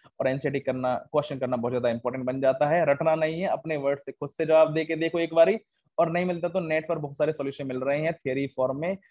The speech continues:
रटना है तो रट लीजिए, ठीक है ना, जो कि काम आप शायद करते भी हो। लेकिन मैं रटाता नहीं हूँ, ठीक है। मैं चाहता हूँ कि आप लोग खुद से इसके आंसर डिजाइन करें, क्योंकि आपने मेरे लेक्चर प्रॉपरली देखे हैं, ठीक है। तो इसी के साथ ये लेक्चर यहीं स-, खत्म हो जाता है,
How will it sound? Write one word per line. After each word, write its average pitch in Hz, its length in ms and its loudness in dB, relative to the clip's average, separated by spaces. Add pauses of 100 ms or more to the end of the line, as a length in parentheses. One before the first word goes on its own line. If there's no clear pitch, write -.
(240)
रटना 147 320 0
है 135 140 2
तो 160 140 0
रट 131 200 -2
लीजिए, 113 260 -6
ठीक 156 180 -10
है 175 60 -4
ना, 123 320 -4
जो 131 120 -8
कि 131 140 -8
काम 120 340 -4 (120)
आप 113 180 -2
शायद 113 260 -2
करते 135 400 -4
भी 147 140 -2
हो। 165 260 -4 (220)
लेकिन 131 200 -6
मैं 135 180 2
रटाता 117 420 -2
नहीं 110 340 -10
हूँ, 107 100 -18
ठीक 139 180 -6
है। 170 140 2 (300)
मैं 123 80 -2
चाहता 135 220 4
हूँ 156 100 0
कि 156 40 4
आप 147 120 2
लोग 156 180 -2
खुद 156 120 -4
से 151 260 -6
इसके 139 200 -4
आंसर 127 240 -2
डिजाइन 123 320 0
करें, 151 280 -2
क्योंकि 139 220 -4
आपने 131 200 2
मेरे 135 140 -2
लेक्चर 123 280 -4
प्रॉपरली 123 420 -4
देखे 113 260 -10
हैं, 107 140 -12 (680)
ठीक 147 120 -6
है। 185 120 6 (440)
तो 123 200 -2
इसी 165 180 -2
के 160 60 -4
साथ 170 180 2
ये 170 60 2
लेक्चर 156 280 0
यहीं 151 280 -4
स-, - 260 -20 (240)
खत्म 139 220 -2
हो 131 140 -2
जाता 143 360 2
है, 170 160 -2